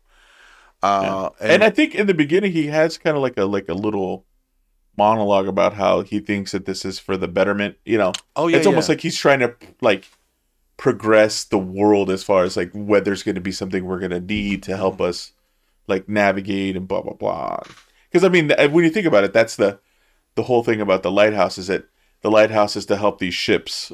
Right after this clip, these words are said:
Speaker 2: on this, you know,
Speaker 1: Mm-hmm, mm-hmm.
Speaker 2: but the lighthouse attendant kinda, like, sacrifices his existence for the betterment of, you know, the sea travelers to make sure they don't crash and stuff during the storms. So it's kinda like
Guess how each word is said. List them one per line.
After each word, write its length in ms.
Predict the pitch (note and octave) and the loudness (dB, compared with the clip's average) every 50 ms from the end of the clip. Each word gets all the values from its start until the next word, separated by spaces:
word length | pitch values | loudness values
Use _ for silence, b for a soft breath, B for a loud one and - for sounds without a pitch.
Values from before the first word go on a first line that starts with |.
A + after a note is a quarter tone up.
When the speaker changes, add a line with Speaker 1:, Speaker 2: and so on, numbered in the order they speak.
| - _ - | -12 _ -2
Speaker 2:
on 180 | G#2+ G#2 G2 F#2+ | 0 0 0 -2
this, 240 | D#2 C#2+ - - - - | -4 -6 -8 -12 -8 -4
you 120 | B2 A2+ | -2 -2
know, 280 | G#2 G2+ G2+ G#2 G#2 - - | 0 0 -2 -4 -8 -12 -16
Speaker 1:
Mm-hmm, 300 | A2 A#2 C3 G2+ F#2 G2 | -12 -10 -8 -8 -8 -10
mm-hmm. 220 | - - G#2 G2 F2+ | -12 -12 -8 -2 0
Speaker 2:
but 180 | A2 G2+ G2 | 0 2 2
the 100 | G2+ G2+ | 2 0
lighthouse 680 | G2 G2 G2 G2+ G#2 G#2+ G#2+ F#2+ F#2 F#2+ - - - - _ _ _ - | 2 4 4 2 2 2 2 2 2 2 0 -6 -16 -20 _ _ _ -16
attendant 880 | F#2 - _ _ _ _ _ _ - - C#3 C3 B2+ G#2+ F#2 E2+ - _ _ _ _ _ _ _ _ _ | -16 -16 _ _ _ _ _ _ -6 -2 -2 -2 0 -2 -2 -4 -4 _ _ _ _ _ _ _ _ _
kinda, 260 | - - G#2+ G2+ F#2+ | -2 0 0 0 0
like, 180 | F2+ F#2 F2+ - | 0 -2 -2 -2
sacrifices 920 | - - - G2 F#2+ F#3+ - G2 - - G2 F2+ F#2+ F#2+ - - - F2+ - | -2 0 2 2 2 0 -4 -6 0 2 2 2 2 0 -2 -6 -8 -8 -6
his 880 | - - A#2 A2 G#2+ G#2 G2 - - - - - - - - - - - _ _ _ _ - | -4 -2 0 0 0 0 -2 -6 -8 -10 -10 -10 -12 -10 -12 -12 -14 -16 _ _ _ _ -6
existence 840 | G2+ G2+ F#2+ F2+ F#2 G2 F2+ - - G2 F#2 F#2+ F#2 - - - _ _ _ _ _ _ _ _ _ _ _ _ | -6 -6 -6 -4 -4 -4 -4 -4 -4 -4 -4 -4 -6 -10 -12 -16 _ _ _ _ _ _ _ _ _ _ _ _
for 140 | _ - A2+ | _ -4 -2
the 80 | G2 G2 | -2 -2
betterment 540 | F2+ F2+ G2+ G2+ G2 G2 F#2+ F#2+ F2+ E2+ - | 0 2 2 4 4 2 0 0 -2 -2 0
of, 240 | D#2+ F#2 E2+ D#2 G#2+ | 2 0 0 0 -2
you 80 | G2+ | -4
know, 160 | F#2+ F2+ E2 E2+ | -2 -2 -2 -2
the 260 | E2+ E2+ B1+ G1+ - | -2 -2 -4 -4 -4
sea 240 | - - - C3+ - | -6 -4 -2 -2 -2
travelers 480 | - - - C2 A#1 A1 B1 - - - | -2 0 0 0 0 0 -4 -6 -8 -6
to 60 | F#2 | -6
make 140 | F2+ E2+ F2+ | -6 -6 -4
sure 140 | - - F2+ | -4 -4 -2
they 100 | F2 F2 | -2 -2
don't 180 | E2+ E2+ - - | -4 -6 -8 -10
crash 520 | - - F#2 F2 E2+ D2+ C2+ B1 - - - | -4 -2 0 0 0 0 -2 -2 -4 -8 -10
and 120 | F2 - | -10 -8
stuff 300 | - - D2+ D2 - - | -6 -4 -2 -2 -4 -4
during 160 | - C#2 C2+ B1 | -8 -10 -10 -10
the 60 | - | -12
storms. 480 | - - - F2+ E2 D2 - - - _ _ _ b b b b b b b b | -10 -8 -6 -6 -6 -6 -8 -12 -16 _ _ _ b b b b b b b b
So 100 | b F3 | b 0
it's 100 | E3+ E3+ | 0 0
kinda 240 | - - D#3 D3 C3+ | 2 2 2 4 4
like 400 | B2 A2+ G#2 G2+ F#2+ - - _ | 4 4 2 2 -2 -8 -20 _